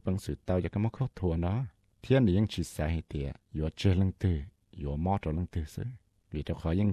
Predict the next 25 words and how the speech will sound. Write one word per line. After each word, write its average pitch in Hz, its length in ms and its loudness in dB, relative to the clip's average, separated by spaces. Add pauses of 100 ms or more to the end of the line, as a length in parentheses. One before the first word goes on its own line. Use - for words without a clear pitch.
chỉ - 200 -4
tới 107 160 0
bằng 80 140 0
đốt 80 160 -6
số - 100 -4
lưng 85 180 -2
số - 240 -10
tù. 64 200 -6 (1700)
Thế 147 160 2
doctor 113 280 2
Sĩ - 180 -6
đã 80 180 -2
là 78 100 -2
ยั 104 140 4
ง 101 120 4
xả 80 300 -4
xài - 260 -4
ít 101 60 -2
chát 120 220 -2
sọt - 200 -4
rồi 80 280 -2
trong - 160 -6
sự - 120 -8
đại 71 160 -6
tiệt. 67 280 -8